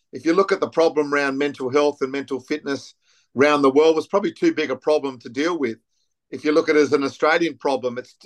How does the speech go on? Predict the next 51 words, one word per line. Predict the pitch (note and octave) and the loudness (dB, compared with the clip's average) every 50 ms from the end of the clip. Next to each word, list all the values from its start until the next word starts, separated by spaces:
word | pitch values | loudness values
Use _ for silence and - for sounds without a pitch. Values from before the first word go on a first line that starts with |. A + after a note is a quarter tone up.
| - | -18
it's | - - - | -16 -6 0
still | - G#3 G#3 E3+ | 2 4 4 4
a | C3 | 2
huge | - D3+ C#3+ C#3 C3+ - - | 2 2 2 2 0 0 0
problem. | - C#3 C3 A2 A#2 A#2+ | 2 2 2 2 -2 -6
A | A#2+ | -10
statewide | A#2 - E3+ E3+ E3+ - C#3+ D3 D#3+ E3 E3 D#3+ - _ | -6 -2 0 0 0 0 -2 -2 -2 -2 -2 -4 -6 _
thing, | - F3 F#3 F#3+ G3 - _ _ _ _ _ _ _ | -10 -10 -10 -12 -14 -20 _ _ _ _ _ _ _
still | _ _ _ - G#3+ A#3+ A3+ | _ _ _ 2 2 2 2
too | - - F3 D3 | 2 0 0 2
big | A2+ C3 C3+ A#2+ - | 2 2 0 0 0
perhaps. | - C3+ B2 C3 C3 - - - | -4 -4 -4 -4 -4 -6 -6 -4
So | E3 D#3 D#3 D#3 D3+ D3+ _ _ _ _ _ _ _ | -2 0 2 2 2 0 _ _ _ _ _ _ _
no | C#3 D3 F3+ G#3+ | -4 -2 -2 0
one | A3 G3+ | -2 -4
can | - F3 D#3+ | -8 -12 -12
stop | - - F3+ F3 E3+ - | -6 -4 -2 -2 -2 -4
you | D#3+ D3+ | -6 -4
looking | D3+ E3 D#3+ - D#3 D#3 | -2 -2 -2 -4 -4 -6
after | D3+ D3 D3 - - D3 | -4 -4 -6 -6 -4 -2
your | C#3+ C#3+ D3 | 0 0 0
own | D3+ D3 C#3 | 0 -2 -4
village, | B2+ C#3+ D3+ D#3 D3+ B2+ G#2+ | -4 -4 -4 -2 -4 -6 -8
though. | A2+ B2+ A2+ A2+ | -8 -6 -6 -6
No | A#2 C#3+ D#3+ F3+ | -4 -4 -4 -4
one | F#3 F#3+ | -4 -6
can | - E3 D#3 | -10 -10 -4
stop | - E3 D#3 - | -2 -2 -2 -4
you | D#3 D3+ D#3 | -6 -6 -4
looking | D#3+ D#3 - D3+ C#3+ | -4 -6 -6 -10 -18
at | D3 | -8
your | C#3 C#3 C#3 D3 | -4 -2 0 0
own | D#3 D#3+ D#3+ | 0 0 -2
set | - - D#3+ D3 | 0 2 2 2
of | C#3+ - | 2 0
friends | _ D3 D3 C#3+ D3 C#3+ C#3 | _ -4 -4 -4 -6 -12 -20
and | C3+ B2+ - | -20 -12 -8
family | D3 D3 D3+ D3+ C#3+ B2+ C3 D#3 - - _ _ _ _ _ _ _ | -6 -6 -6 -6 -8 -8 -10 -10 -10 -12 _ _ _ _ _ _ _
and | - D3+ C#3+ | -4 0 2
go, | E3 D#3+ D#3 | 4 4 6
"Am | D#3 E3 | 4 4
I | F3 G3 G3+ | 4 2 2
doing | F#3 F3+ F#3 E3+ D#3+ | 2 2 2 2 2
enough | D3+ D3 D3+ D3+ C#3+ - | 2 0 0 -2 -2 -4
to | - D3 | -6 -4
make | D3 D3 C#3+ C3 | -2 -2 -4 -2
sure | - - D3+ D3 C#3 | 0 2 2 2 2
that | C3 C#3 D3 | 2 2 2
all | D3 D3 D3 | 2 2 0
those | D3 C#3+ D#3+ F3+ G3 - | 0 0 2 0 0 -2
people | _ - C3+ B2+ A#2+ _ A#2 A2+ - - | _ -8 -8 -8 -8 _ -16 -18 -18 -18